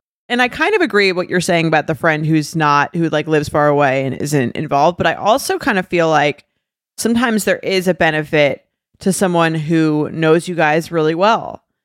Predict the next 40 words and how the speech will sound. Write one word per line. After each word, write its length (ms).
and 180
knows 240
that 200
person 360
really 220
well 360
and 160
can 140
kind 220
of, 100
like, 380
again, 420
especially 520
if 120
you're 140
telling 340
it 120
to 80
them 180
in 80
a 40
calm 300
manner. 300
Well, 120
I 100
have, 300
where 140
I've 180
had 140
friends 400
where, 300
you 120
know, 140
we 120
discuss 580
our 200
relationships, 840
or 160
I'll 160
say, 480